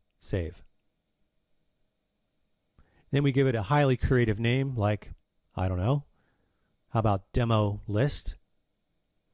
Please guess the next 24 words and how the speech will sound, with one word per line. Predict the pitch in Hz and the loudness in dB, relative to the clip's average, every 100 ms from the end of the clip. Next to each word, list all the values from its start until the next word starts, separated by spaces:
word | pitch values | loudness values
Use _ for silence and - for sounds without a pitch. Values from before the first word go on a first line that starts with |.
| _ _ _ _ - | _ _ _ _ -4
And | 147 147 - | -2 -2 -4
click | - 135 | -2 0
OK. | 123 117 117 87 90 _ _ _ _ | 0 -2 -2 -4 -10 _ _ _ _
We | - | -2
can | 175 | 0
also | 226 220 165 | 2 2 0
schedule | - 160 180 127 | 0 -2 0 0
these | 104 110 | -2 -2
lists | 107 - | -4 -2
for | - | -2
route | 104 131 117 | 0 0 -2
collections | 104 92 - 92 - - | -6 -6 -8 -12 -12 -8
and | 110 | -6
assign | 104 - 120 | -4 0 0
them | 110 | 0
to | 101 | -4
particular | - 120 101 92 | -2 -2 -2 -2
users. | 98 98 85 - _ _ _ _ _ _ _ _ - | -2 -2 -6 -16 _ _ _ _ _ _ _ _ -4
But | 165 | -2
for | 165 | 0
the | 151 | 0
purposes | - 226 190 - 127 | 0 -2 -4 -6 -6
of | 107 | -6
reports, | 113 - 202 113 - - | -2 2 2 0 -4 -20